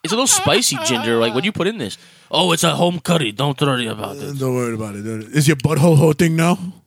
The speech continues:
Speaker 1: You
Speaker 2: It
Speaker 1: can't
Speaker 2: should
Speaker 1: wrestle,
Speaker 2: be
Speaker 1: you
Speaker 2: her
Speaker 1: can't
Speaker 2: thing now.
Speaker 1: wrestle, you can't wrestle next week with
Speaker 2: By the way, I'm Canadian. Eh? <laughs>
Speaker 1: <laughs> I'm Canadian. Shit.
Speaker 2: <laughs> But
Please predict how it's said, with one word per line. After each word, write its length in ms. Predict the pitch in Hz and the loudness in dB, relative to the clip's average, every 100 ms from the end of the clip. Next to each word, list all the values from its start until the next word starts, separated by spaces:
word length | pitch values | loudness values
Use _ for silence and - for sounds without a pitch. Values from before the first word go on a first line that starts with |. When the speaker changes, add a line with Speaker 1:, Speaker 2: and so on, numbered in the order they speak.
| - - 95 - _ | -14 -12 -12 -20 _
Speaker 1:
You 100 | 135 | -2
Speaker 2:
It 20 | |
Speaker 1:
can't 120 | 151 151 | 2 4
Speaker 2:
should 60 | |
Speaker 1:
wrestle, 180 | 175 156 | 4 4
Speaker 2:
be 40 | 151 | 4
Speaker 1:
you 60 | 143 | 4
Speaker 2:
her 60 | |
Speaker 1:
can't 80 | 151 | 4
Speaker 2:
thing 60 | 151 | 4
now. 40 | 160 | 2
Speaker 1:
wrestle, 320 | 180 170 156 | 2 2 0
you 60 | 170 | -2
can't 180 | 180 131 | -4 -4
wrestle 260 | 135 175 214 | -4 -2 -2
next 200 | 254 - | -4 -4
week 180 | 320 - | -8 -8
with 100 | - | -4
Speaker 2:
By 100 | 123 | 0
the 40 | |
way, 120 | 123 120 | 0 0
I'm 100 | 113 | -2
Canadian. 560 | 127 110 104 95 101 _ - | -6 -4 -4 -6 -10 _ -12
Eh? 240 | 104 95 104 - - | -8 -8 -10 -4 0
<laughs> 380 | - - 302 | 0 0 -2
Speaker 1:
<laughs> 240 | - 285 - | 0 0 2
I'm 160 | 214 156 | 0 0
Canadian. 500 | 143 139 123 381 339 277 _ _ _ _ | -2 0 0 -2 -6 -20 _ _ _ _
Shit. 560 | - - 135 131 120 - | -2 0 4 4 2 -2
Speaker 2:
<laughs> 60 | 156 - - - - - 440 - 640 - _ _ - - 285 | -10 -10 -12 -12 -16 -16 -18 -18 -18 -20 _ _ -16 -12 -4
But 280 | 214 202 151 | 4 4 2